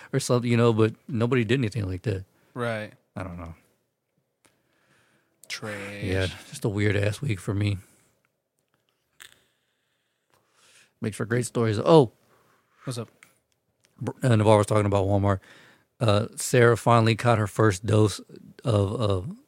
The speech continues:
Speaker 1: Lopezisms. How I never have a normal day. Shit,
Speaker 2: Uh-huh.
Speaker 1: oh, shit always goes weird. So we're in Walmart checking out. I don't remember what the fuck we were getting. But, uh, this was early in the week, maybe Monday.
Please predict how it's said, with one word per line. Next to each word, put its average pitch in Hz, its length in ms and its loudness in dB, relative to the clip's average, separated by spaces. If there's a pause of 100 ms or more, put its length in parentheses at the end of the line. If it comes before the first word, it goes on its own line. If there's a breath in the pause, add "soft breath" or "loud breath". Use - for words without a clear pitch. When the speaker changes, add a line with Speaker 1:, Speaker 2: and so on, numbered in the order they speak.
(160)
Speaker 1:
Lopezisms. 120 1000 2 (440 soft breath)
How 117 100 0
I 107 100 4
never 110 240 6
have 107 180 4
a 104 40 0
normal 113 340 4
day. 110 360 2 (260 soft breath)
Shit, 139 180 2
Speaker 2:
Uh-huh. 135 160 -4
Speaker 1:
oh, 123 100 4
shit 120 220 2
always 117 240 2
goes 110 240 2
weird. 110 400 2 (440 soft breath)
So 113 120 -2
we're 117 160 6
in 110 80 4
Walmart 117 400 4
checking 117 320 0
out. 110 300 2
I 117 40 -10
don't 156 120 0
remember 139 140 2
what 110 100 -2
the 113 60 -8
fuck 98 180 -6
we 95 60 -10
were 90 80 -8
getting. 92 320 -8 (720 soft breath)
But, 110 180 2
uh, 98 180 4
this 131 160 -2
was 127 160 -4
early 127 240 4
in 123 80 4
the 117 40 2
week, 127 160 2
maybe 113 220 2
Monday. 101 480 2